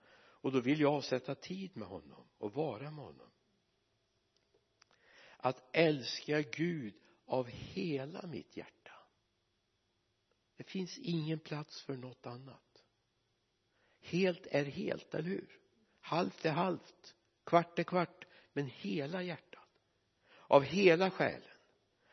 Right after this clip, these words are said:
Av hela mitt förstånd. Eller hela min kraft, beroende på var du läser det här nu då. Ska jag älska honom.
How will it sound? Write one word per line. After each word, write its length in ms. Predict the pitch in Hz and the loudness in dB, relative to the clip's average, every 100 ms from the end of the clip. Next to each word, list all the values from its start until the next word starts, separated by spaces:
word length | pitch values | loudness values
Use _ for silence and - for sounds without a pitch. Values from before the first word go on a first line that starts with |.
| - - - | -20 -20 4
Av 140 | 143 151 | 8 8
hela 460 | 165 202 175 190 | 8 8 10 8
mitt 180 | 202 175 | 6 2
förstånd. 480 | - - 123 113 107 | -2 -2 2 4 6
Eller 160 | 135 | 4
hela 340 | 139 180 156 160 | 6 4 6 4
min 160 | 147 | 2
kraft, 260 | 131 135 117 | 2 2 2
beroende 240 | 143 135 | 0 0
på 80 | 123 | 0
var 200 | 123 123 | 4 4
du 120 | 117 | 4
läser 340 | 117 101 - 98 | 0 -2 -4 -8
det 60 | |
här 120 | 85 87 | -8 -10
nu 100 | - | -16
då. 100 | 80 _ _ _ _ _ _ _ _ _ _ _ _ _ _ _ - - _ | -20 _ _ _ _ _ _ _ _ _ _ _ _ _ _ _ -20 -20 _
Ska 200 | - - | -8 0
jag 100 | 117 | 2
älska 240 | 107 - - | 2 -2 -8
honom. 340 | 95 - - | -8 -12 -20